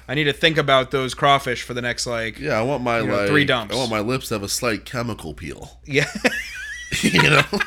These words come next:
Speaker 2: It's like
Speaker 1: Correct. Yeah, dip them in acid.
Speaker 2: Yeah.
Speaker 1: But, uh,
Speaker 2: Sounds good, though. I, I'm, I'm, I'm, I'm, I'm kinda jealous, like, as
Speaker 1: Yeah,
Speaker 2: you went
Speaker 1: he's
Speaker 2: through
Speaker 1: got
Speaker 2: that
Speaker 1: the setup.
Speaker 2: story.
Speaker 1: It was also one of those things, too. He's, like, a firefighter,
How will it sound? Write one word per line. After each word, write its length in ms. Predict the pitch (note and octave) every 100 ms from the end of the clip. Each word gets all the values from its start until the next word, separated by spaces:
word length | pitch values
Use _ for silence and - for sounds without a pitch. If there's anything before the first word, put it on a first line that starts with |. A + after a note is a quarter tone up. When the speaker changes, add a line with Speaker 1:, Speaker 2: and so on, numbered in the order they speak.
| - - - - - - - -
Speaker 2:
It's 420 | - - - - -
like 480 | F2 G3 - - -
Speaker 1:
Correct. 640 | - F3 E3 C3 - - - - - -
Yeah, 180 | D3 C3
dip 320 | A#2+ D3 D3+
them 140 | C3+ B2+
in 60 |
acid. 400 | C3 B2 - -
Speaker 2:
Yeah. 800 | G#2+ A2 B2+ D3 C3+ G#2 C#2 G1+ -
Speaker 1:
But, 180 | C#3+ D3
uh, 540 | C#3+ C#3+ C3+ C3 B2+
Speaker 2:
Sounds 320 | B2+ A3 F#3
good, 260 | A2+ B2+ C#3
though. 220 | A2+ F#2
I, 260 | E2 B2 B2+
I'm, 160 | D3
I'm, 260 | D3+ C#3 B2+
I'm, 140 | C3+ D3
I'm, 260 | C#3+ C3 C3
I'm 180 | A#2+
kinda 220 | A#2+ C#3+ A2+
jealous, 460 | A#2+ A2 G2+ F#2
like, 360 | F2+ F2 F2 F#2
as 120 | D#3+
Speaker 1:
Yeah, 300 | F3 E3+ E3+
Speaker 2:
you 60 | E3
went 100 | G#3+
Speaker 1:
he's 140 | A#3 A3+
Speaker 2:
through 60 |
Speaker 1:
got 180 | A3+ A#3
Speaker 2:
that 40 |
Speaker 1:
the 80 | A3+
setup. 480 | G#3 F#3 F#3 F#3 F#3
Speaker 2:
story. 320 | A2 A1 G#2+ -
Speaker 1:
It 100 | D3+
was 160 | D#3+
also 300 | E3+ F3 G3
one 140 | F#3 F#3
of 40 |
those 160 | F3 -
things, 240 | F#3 E3+
too. 280 | - F3 F3
He's, 180 | E3+ D#3
like, 120 | D3+
a 40 |
firefighter, 720 | C3 C#3+ C#3+ C#3+ D#3 D#3+ D#3+